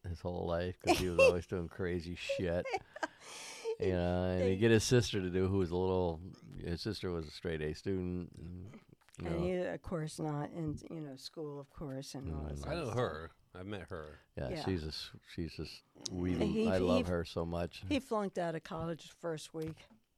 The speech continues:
Speaker 2: You know, he just
Speaker 3: Well,
Speaker 2: wasn't
Speaker 3: it,
Speaker 2: gonna,
Speaker 3: it's
Speaker 2: he's
Speaker 3: not,
Speaker 2: not
Speaker 3: it's
Speaker 2: college
Speaker 3: not
Speaker 2: material.
Speaker 3: for him.
Speaker 1: No,
Speaker 2: No.
Speaker 1: it wasn't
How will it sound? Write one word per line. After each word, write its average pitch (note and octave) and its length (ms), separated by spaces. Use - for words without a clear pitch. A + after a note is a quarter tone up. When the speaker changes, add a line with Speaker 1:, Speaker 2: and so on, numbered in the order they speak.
Speaker 2:
You A3+ 100
know, E3 200
he A3 80
just G#3+ 220
Speaker 3:
Well, D#3+ 100
Speaker 2:
wasn't D#3 180
Speaker 3:
it, D#3+ 60
Speaker 2:
gonna, - 160
Speaker 3:
it's C3 100
Speaker 2:
he's C3+ 140
Speaker 3:
not, C#3 80
Speaker 2:
not C3+ 100
Speaker 3:
it's C3 100
Speaker 2:
college - 120
Speaker 3:
not D3+ 120
Speaker 2:
material. D#3 400
Speaker 3:
for A2 100
him. D#2 160
Speaker 1:
No, F2+ 280
Speaker 2:
No. F#2 140
Speaker 1:
it F#2+ 40
wasn't E2 340